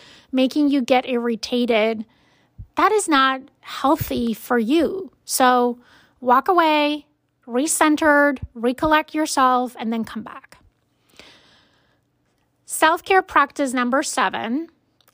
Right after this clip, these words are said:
ask for help. And this one is hard for me, I have to admit, because a lot of times, um,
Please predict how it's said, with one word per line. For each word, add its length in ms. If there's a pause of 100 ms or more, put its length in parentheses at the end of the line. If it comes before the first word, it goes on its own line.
(180)
ask 560
for 300
help. 760 (840)
And 460
this 160
one 160
is 80
hard 300
for 120
me, 240
I 100
have 320
to 120
admit, 640
because 560
a 140
lot 240
of 100
times, 640 (720)
um, 400